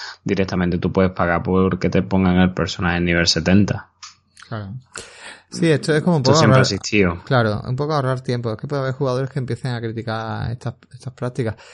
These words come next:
Speaker 2: Pero sí es verdad que, mm, muchas veces lo que pasa es eso, que, mm, tú terminas el juego una vez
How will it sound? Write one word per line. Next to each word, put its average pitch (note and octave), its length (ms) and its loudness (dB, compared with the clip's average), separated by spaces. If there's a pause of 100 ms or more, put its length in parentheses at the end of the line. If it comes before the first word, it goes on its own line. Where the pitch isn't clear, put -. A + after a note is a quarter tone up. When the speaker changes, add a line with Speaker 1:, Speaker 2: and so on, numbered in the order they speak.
(160)
Speaker 2:
Pero B2+ 120 -2
sí - 120 -2
es C3 40 2
verdad D3+ 160 2
que, D#3 280 0
mm, C3 260 -2
muchas C#3 240 0
veces C#3+ 80 -6
lo D#3 80 0
que C#3+ 100 -2
pasa C#3+ 260 -2
es A#2+ 80 0
eso, - 220 -8
que, - 360 -8
mm, A#2 500 -10
tú C3+ 140 -6
terminas D3+ 400 0
el B2 160 -2
juego D3 240 -2
una A#2 160 -2
vez - 240 -12